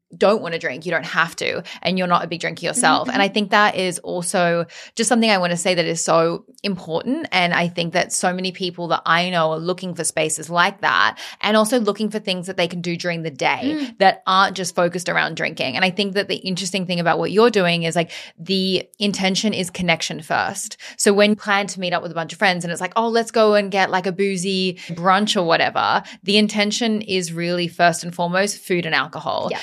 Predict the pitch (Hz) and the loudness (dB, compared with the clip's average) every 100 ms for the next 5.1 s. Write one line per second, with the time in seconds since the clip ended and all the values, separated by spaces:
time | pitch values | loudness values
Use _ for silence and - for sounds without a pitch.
0 | - 190 190 185 180 190 311 311 220 214 | -2 0 2 0 -2 0 0 2 0 0
1 | 190 175 165 165 170 170 170 170 214 254 | -2 0 0 0 -2 -2 0 0 0 0
2 | 208 170 165 160 - 180 185 180 160 156 | 0 -2 -6 -12 -12 -4 -2 0 -2 -2
3 | 160 175 233 254 - - 175 180 185 190 | -4 0 0 -2 -10 -6 0 0 0 -4
4 | 170 175 208 220 247 311 294 208 143 - | -4 -2 0 4 4 4 4 2 2 0